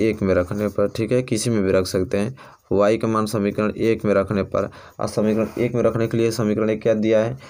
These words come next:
कि सैंतीस एक्स प्लस इकतालीस वाई बराबर सत्तर दे रखा है, ये तो दे रखा है, रख दीजिए। तो हो जाएगा सैंतीस एक्स प्लस इकतालीस गुणे वाई आ गया, तो माइनस एक बराबर कितना हो जाएगा, सत्तर।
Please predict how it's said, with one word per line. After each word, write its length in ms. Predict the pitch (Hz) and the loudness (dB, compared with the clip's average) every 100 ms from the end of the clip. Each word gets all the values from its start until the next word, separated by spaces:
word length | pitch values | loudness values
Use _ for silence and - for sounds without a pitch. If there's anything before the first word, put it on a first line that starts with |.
| - - | -18 -6
कि 80 | 107 | -6
सैंतीस 640 | - 107 101 98 120 113 | 0 2 2 2 -2 0
एक्स 320 | 110 104 98 - | 2 4 2 -4
प्लस 380 | - 101 98 98 - - - | 2 4 4 0 -8 -20 -6
इकतालीस 680 | 101 104 - - 98 107 113 | 0 0 0 0 2 2 0
वाई 220 | 110 101 101 | 2 2 4
बराबर 420 | 101 101 101 107 | 4 4 4 0
सत्तर 480 | - 92 - - 98 | 0 -4 -2 0 0
दे 160 | 90 | 2
रखा 240 | 87 92 101 | 0 -2 -2
है, 100 | 107 | 0
ये 140 | 104 | 2
तो 80 | 110 | 2
दे 140 | 113 | 2
रखा 200 | 107 104 | 2 0
है, 100 | 113 127 - - | -4 -6 -12 -2
रख 120 | 131 | 0
दीजिए। 360 | 135 135 120 117 120 - - | 2 2 2 0 -4 -14 -6
तो 80 | 113 | 0
हो 80 | 104 | 2
जाएगा 300 | 107 104 104 | 4 4 2
सैंतीस 640 | 104 - 104 101 120 117 113 | 0 0 0 0 0 0 2
एक्स 320 | 107 101 - - | 2 2 -4 -2
प्लस 340 | 104 98 98 - - - - | 2 2 2 -6 -20 -10 -2
इकतालीस 680 | 107 104 - 104 107 117 113 | 0 -2 -2 0 2 0 0
गुणे 200 | 104 101 | 2 4
वाई 240 | 104 110 | 4 4
आ 60 | 113 | 4
गया, 140 | 104 | 2
तो 120 | 107 | 0
माइनस 420 | 98 98 104 110 107 | 0 0 0 0 -2
एक 120 | 101 | 0
बराबर 320 | 110 113 110 | 0 2 0
कितना 240 | 107 - | -2 -4
हो 60 | 101 | 0
जाएगा, 200 | 92 92 | 2 0
सत्तर। 420 | 95 95 - 107 | 0 -4 -2 -2